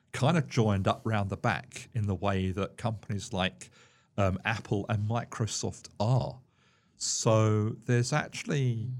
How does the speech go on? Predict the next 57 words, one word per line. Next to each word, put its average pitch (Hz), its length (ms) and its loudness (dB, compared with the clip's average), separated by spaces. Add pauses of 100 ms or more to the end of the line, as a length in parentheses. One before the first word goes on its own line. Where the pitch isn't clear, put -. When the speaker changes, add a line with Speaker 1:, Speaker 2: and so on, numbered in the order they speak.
(260)
Speaker 1:
something - 580 0
in 107 160 2
the 107 120 0
Amazon 101 480 0
D 104 260 0
N 95 140 0
A 101 300 -4
which - 200 -10
isn't 143 240 -4
quite - 360 -4
right 104 340 -2
and 104 140 -4
isn't, 127 360 -2 (1200)
it's 120 200 -2
almost 180 240 2
old-fashioned 127 680 0
for - 120 -14
that 95 160 -4
not - 180 -6
to - 80 -14
be 101 140 -2
the - 80 -12
case. 123 240 -2
Speaker 2:
Interesting. 120 580 -6 (160)
Yeah. 107 240 -4
Speaker 1:
Yeah. 123 220 0
Speaker 2:
Oh, 135 140 -2
it'll 127 80 -2
be 120 120 -2
interesting. 127 380 -8
I'd, 110 220 -4
yeah, 107 260 0
I'd 104 40 0
like 117 160 0
to 110 100 -8
delve 101 280 -2
into 101 200 -4
that 98 140 -2
a 95 40 -2
little 98 160 -2
bit 95 160 -4
more. 101 240 -2
And 98 100 0
I, 101 40 0
Speaker 1:
Yeah. 120 160 0
Speaker 2:
I've, 113 220 0
I 127 140 0
have 127 160 0
seen 113 240 -2
some 98 180 -4
evidence 104 440 -4
of, 87 180 -8 (460)
of 92 140 -4
that 92 120 -2
actually. 87 400 -8
So, 95 580 -4
um, 90 460 -6